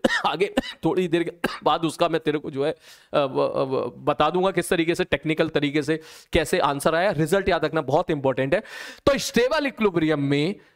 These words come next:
जो double differentiation of U होता है with respect to X, वो पॉजिटिव होता है। अनस्टेबल इक्विलिब्रियम में जो डबल डिफरेंशिएशन होता है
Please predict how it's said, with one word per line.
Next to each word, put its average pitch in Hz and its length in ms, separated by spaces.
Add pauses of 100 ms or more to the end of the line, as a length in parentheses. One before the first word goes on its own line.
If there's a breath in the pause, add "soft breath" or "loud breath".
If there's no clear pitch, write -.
(160 loud breath)
जो 147 180 (280)
double 247 320
differentiation 196 720
of 165 320
U 202 220
होता 143 340
है 143 400 (380 loud breath)
with 190 260
respect 190 440
to 156 80 (100)
X, 156 420 (360 soft breath)
वो 139 220 (160)
पॉजिटिव 135 500
होता 170 300
है। 196 200 (440 loud breath)
अनस्टेबल 254 600
इक्विलिब्रियम 160 580
में 165 380 (320 loud breath)
जो 233 180 (140)
डबल 285 260
डिफरेंशिएशन 185 720
होता 143 320
है 151 300